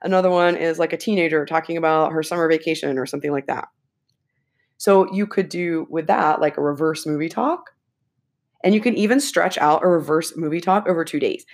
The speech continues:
Like, the first day, you can tell the story, like, with a visual story where you just draw on the board and tell the story. And there's lots of videos that you can watch in the list of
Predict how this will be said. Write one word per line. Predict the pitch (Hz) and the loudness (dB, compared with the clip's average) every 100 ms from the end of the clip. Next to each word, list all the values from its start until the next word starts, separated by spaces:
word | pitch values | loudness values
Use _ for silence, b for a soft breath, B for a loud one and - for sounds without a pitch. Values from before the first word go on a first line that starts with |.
| B | B
Like, | - - | 0 2
the | - | 2
first | 180 175 | 4 2
day, | 196 202 202 | 2 2 2
you | 165 | 0
can | 170 151 - _ | -2 -2 -4 _
tell | - 135 151 | -4 2 2
the | 185 | 2
story, | - 208 214 226 226 b b | -2 2 2 2 -2 b b
like, | 156 151 | 0 0
with | 147 156 151 | 2 0 2
a | 143 | 0
visual | 156 147 151 147 - | 0 2 4 4 2
story | - - 143 151 175 | -6 -2 2 2 2
where | 151 | 0
you | 139 | -2
just | 139 127 | -4 -6
draw | - 127 127 | 0 0 2
on | 143 | -2
the | 139 | -2
board | 127 135 | 0 0
and | 139 139 | 0 -6
tell | - - | -6 -6
the | 127 | -6
story. | - 135 143 175 b b _ - | -2 2 2 0 b b _ -2
And | 160 | 2
there's | 147 143 143 | 2 0 0
lots | 147 - 156 | 0 0 -2
of | 147 135 _ 143 | -4 -8 _ -4
videos | 151 147 143 | -2 -2 -2
that | - - | -6 -10
you | - | -6
can | 180 | 0
watch | 180 185 185 | 2 2 0
in | - 147 143 | -6 -4 -4
the | 135 | -2
list | 139 131 - | 0 -2 -2
of | - 67 | -4 -6